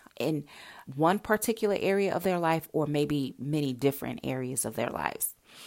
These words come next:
Common life areas that we might see self-sabotage creep up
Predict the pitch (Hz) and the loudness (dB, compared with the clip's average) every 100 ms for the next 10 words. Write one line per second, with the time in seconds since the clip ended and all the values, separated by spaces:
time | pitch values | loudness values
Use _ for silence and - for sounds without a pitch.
0 | - - - _ - 240 359 381 285 170 | -18 -20 -20 _ 2 4 4 0 2 4
1 | 175 - - 147 143 139 135 131 135 - | 2 -2 -2 0 2 2 0 0 -2 4
2 | 143 143 147 170 175 170 165 - - 185 | 6 6 2 0 2 2 2 0 -2 0
3 | 160 151 - 151 - 156 139 139 160 131 | 0 0 2 0 0 2 2 0 -2 -2
4 | 131 - - 165 165 - 139 | -2 -6 -4 -4 -4 -2 -2